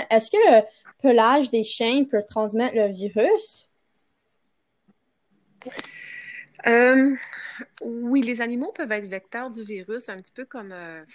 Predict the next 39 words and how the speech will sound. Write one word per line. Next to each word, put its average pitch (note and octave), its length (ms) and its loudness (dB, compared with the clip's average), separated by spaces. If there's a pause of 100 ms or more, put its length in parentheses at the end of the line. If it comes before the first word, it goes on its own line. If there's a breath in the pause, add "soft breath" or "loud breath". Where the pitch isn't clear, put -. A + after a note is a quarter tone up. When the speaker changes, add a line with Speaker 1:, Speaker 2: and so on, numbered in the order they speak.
(120 soft breath)
Speaker 2:
n'importe F3 360 -20
quel A3 200 -14
objet F3+ 360 -16
finalement. A3 460 -16 (520 soft breath)
Euh, F#3 240 -10
sauf A#3 360 -10
qu'on G3+ 320 -6
sait - 200 -16
que - 60 -20
c'est G#3+ 100 -16
pas, G#3 400 -12
c'est G3 140 -18
pas A3+ 140 -12
le, F#3+ 320 -10
le, D#3 420 -16
le F3 140 -10
moyen F3 500 -12
de F3 140 -12
contamination F3 960 -12
principal, D#3+ 680 -12
le D#3+ 80 -8
plus F#3+ 260 -10
important. D3 440 -14
Ça - 140 -20
fait - 80 -10
que - 80 -18
théoriquement, G#3+ 540 -2
oui. G3 300 -8 (380 loud breath)
À - 180 -20
ma F#3 100 -12
connaissance, G#3+ 500 -8
je - 40 -16
pense F3 200 -18
pas G#3 100 -14
qu'il G3 140 -12
y - 20 -10
ait E3 80 -12
vraiment E3+ 260 -12
de, E3 260 -12